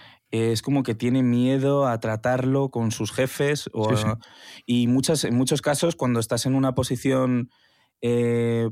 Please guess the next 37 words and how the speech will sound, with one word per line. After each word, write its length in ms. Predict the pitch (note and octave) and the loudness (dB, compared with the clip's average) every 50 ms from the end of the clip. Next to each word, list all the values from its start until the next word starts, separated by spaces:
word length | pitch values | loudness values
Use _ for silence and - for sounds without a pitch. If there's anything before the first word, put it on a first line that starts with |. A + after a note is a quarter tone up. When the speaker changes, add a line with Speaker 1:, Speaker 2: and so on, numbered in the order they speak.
| A2+ | -4
Speaker 1:
pues 160 | - G2+ - - | -8 -8 -6 -6
eso, 160 | G2+ - B2 | -6 -4 -2
de 280 | A#2 G#2 G2 G2 F#2+ F#2 | -2 -2 -4 -6 -8 -8
toma 240 | - G2+ F#2+ G2+ G2+ | -8 -6 -4 -2 -2
de 40 | G#2 | -2
decisiones 540 | G2+ - A2 G#2 - D3+ E3 D3 B2+ A#2+ - | -4 -4 -4 -2 0 0 2 2 0 0 -2
o 100 | A2+ A2 | -4 -4
que 120 | - A2+ | -4 -4
efectivamente, 840 | G#2+ - - G#2+ - A#2 A2+ A2 A2+ A2+ A2 A#2 A2+ A2+ A2+ A2 - - - - - - - - - _ | -4 -4 -6 -8 -4 -4 -2 0 0 -2 0 0 0 0 0 -2 -6 -10 -20 -20 -20 -20 -20 -20 -20 _
eh, 360 | - A2+ A2+ A2+ A2+ A2+ A2 G#2+ | -4 -2 0 0 0 0 0 -2
trabajas 420 | A2 A2+ A2 A2+ A2+ - A#2 A2 | -2 0 0 0 0 -2 -4 -4
con 140 | - - A2+ A2+ | -2 -2 -2 -2
ese 180 | A2+ - - - | -2 -4 -4 -6
tipo 220 | A#2 A2 - A#2 | -8 -2 0 0
de 80 | A2+ G#2+ | 0 0
gente 240 | - A#2 A2+ G#2+ A2+ | -2 -2 -2 -2 -2
en 80 | A2 | -2
tu 80 | A2 A#2 | -2 -4
equipo, 440 | G#2 - A#2+ B2 - C#3 D3 D#3 - - - - - - - _ _ _ _ _ _ _ _ _ _ _ | -2 -2 -4 -2 0 0 0 0 -4 -10 -20 -20 -20 -20 -20 _ _ _ _ _ _ _ _ _ _ _
esos 260 | C3 A2+ - C3 B2 | -2 0 0 2 2
son 200 | - D3+ D3 C#3+ | 2 2 4 4
armas 360 | D3 D3+ C#3+ C#3+ C#3 B2 A2+ | 4 4 2 2 2 0 0
para 300 | - B2+ A#2 A2+ A2+ A2 | 0 0 2 2 0 0
ti, 240 | - B2+ B2+ A#2+ A2+ | 0 0 0 0 0
para 400 | A#2 A#2+ A2 A2+ A2 G#2+ G#2+ G#2+ | 0 0 0 2 0 0 0 -2
efectivamente 520 | G2+ - A2 G2+ - A2+ A2 G#2+ A2 G#2+ | -2 -4 -6 -6 -4 -2 -2 -2 -2 -2
ayudarle 460 | A2 G#2 G#2+ G#2 A2 A#2 A2+ A2 A2 | 0 0 0 0 2 0 0 0 -2
a 40 | G#2 | -2
sentirse 340 | - - A2 G#2 A2 - A2+ | -2 -4 -4 -4 -4 -2 -2
más 180 | A2 G#2+ G2+ - | -2 -2 -2 -2
cómodo, 320 | - A2 A2 A2 G#2+ G#2 | -2 -2 0 0 0 0
a 20 | |
encontrarle 440 | G#2 G2 G#2 G#2+ G#2 A2+ G#2+ G#2+ G#2+ | -2 -2 -4 -4 -2 -2 -2 0 0
la 100 | G#2+ G#2+ | -2 -2
posición, 480 | G2+ A2+ G#2 A2+ G#2+ - A2+ A2+ G#2+ G#2+ | -2 -4 -4 -6 -6 -4 -2 -2 -2 -2
etcétera, 380 | G#2 - A2 A#2 - - - | -4 -6 -8 -8 -8 -8 -6
¿no? 180 | A2+ B2+ - | -6 -6 -6